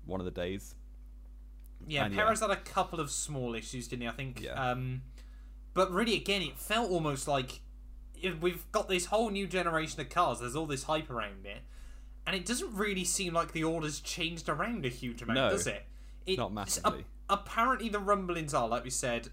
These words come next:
Speaker 2: Mercedes and Red Bull still seem to be right at the front. Ferrar-, Ferrari and McLaren have looked strong, but apparently they've basically shown their hand in terms of what their car will look like in Bahrain, whilst Mercedes and,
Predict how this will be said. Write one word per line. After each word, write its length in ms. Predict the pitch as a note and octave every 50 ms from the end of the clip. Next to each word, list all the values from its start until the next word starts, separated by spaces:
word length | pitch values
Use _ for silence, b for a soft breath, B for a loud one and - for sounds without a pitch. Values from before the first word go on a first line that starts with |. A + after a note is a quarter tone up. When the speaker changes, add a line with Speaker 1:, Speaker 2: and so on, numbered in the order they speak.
| - C#3+
Speaker 2:
Mercedes 880 | D3+ D3+ D#3 D#3 - - - - - - - G#3 G#3 A3 G#3+ A3+ G#3+ F#3+
and 160 | G3+ F#3 E3+
Red 220 | F3 E3+ D#3+ - -
Bull 160 | B2+ A#2 A2+
still 260 | - - D3+ C#3+ C3+
seem 140 | C#3 C#3 C3
to 40 | B2+
be 60 | C3
right 300 | B2 B2 C3+ C3 C3 A#2
at 60 | A#2
the 60 | A#2+ -
front. 420 | - - - A2 G2 G2 A2+ - - B B B B B B B B B B -
Ferrar-, 520 | - - F3+ F#3+ G3 G#3 A#3 A#3+ - -
Ferrari 400 | - - G#3 G#3+ A3 A#3 A#3 A#3
and 100 | A3+ G#3+
McLaren 300 | G#3 - - G3+ F3+ F3
have 120 | E3+ D#3 D#3+
looked 180 | F3 F3+ - -
strong, 720 | - - - - F#3 F#3+ F#3 C3+ G#2 G#2 B2 D#3+ F3+ B B B B B B
but 120 | - D#3+ D#3
apparently 440 | D3+ C3+ E3 E3+ F#3+ F#3 D#3+ E3 D#3
they've 320 | D#3+ D#3+ D#3+ D3 - -
basically 460 | - E3 D#3+ D#3+ D3 - F3 D3+ D3 C#3
shown 480 | - - - - E3 D3+ C#3+ C#3+ C#3
their 200 | C3+ C3 B2+ B2
hand 760 | A#2+ - - - C#3+ C#3 B2 - G#2 G2+ G2+ A2+ A#2+ C#3 - - - - -
in 160 | C#3+ C#3 C3
terms 380 | B2+ - D3 C#3 C3 C3 B2 B2+
of 140 | A#2+ A#2+ C3
what 160 | C#3 C3 C3
their 120 | C3+ B2+
car 260 | B2+ - - C3 B2 A#2
will 100 | A#2+ B2
look 140 | B2+ B2 B2+
like 200 | B2+ A#2+ - B2+
in 140 | B2 A#2
Bahrain, 640 | - C3+ B2 A#2+ A#2+ A#2+ B2+ B2 G#2+ G2+ G2+ A2 A2+
whilst 300 | A#2+ B2 B2 A#2+ - -
Mercedes 720 | C3 B2 - - D3 C3+ B2+ A#2+ B2 A#2+ A#2 A#2 - - b b b b b b b -
and, 480 | C3+ C3 B2 A#2 A#2 A#2 A#2 A#2 A2